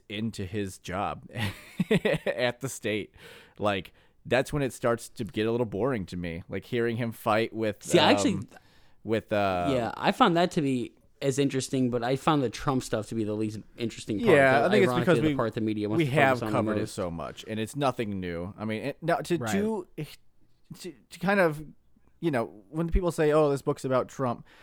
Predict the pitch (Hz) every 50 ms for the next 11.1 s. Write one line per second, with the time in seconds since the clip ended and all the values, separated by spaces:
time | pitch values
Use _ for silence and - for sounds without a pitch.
0 | - - - _ - _ - 180 - 135 156 170 190 185 190 170 123 139 147 147
1 | 175 180 175 - - - 120 127 - 156 139 - 147 143 135 127 127 135 127 135
2 | - - 143 123 - - 135 135 - - 165 151 - - 135 131 127 - 156 143
3 | 156 151 139 113 127 127 98 78 92 - - _ _ _ _ _ _ - 123 -
4 | 156 139 131 135 92 143 147 143 127 - - - - - 202 196 180 143 107 90
5 | 80 78 - - - _ _ _ _ - - 151 139 127 117 110 - 107 110 -
6 | - 143 147 123 87 - - 113 104 95 95 92 - - 127 104 - - 135 127
7 | 127 147 151 151 165 135 113 110 - 139 156 - - - - _ - _ _ -
8 | 135 127 117 113 123 127 123 - 170 151 131 135 131 - - 160 156 151 147 139
9 | 131 123 117 135 131 127 120 113 113 117 113 120 139 135 120 110 - 110 98 110
10 | 120 - 151 147 135 - 151 160 160 151 131 151 143 139 110 117 110 104 107 110
11 | 110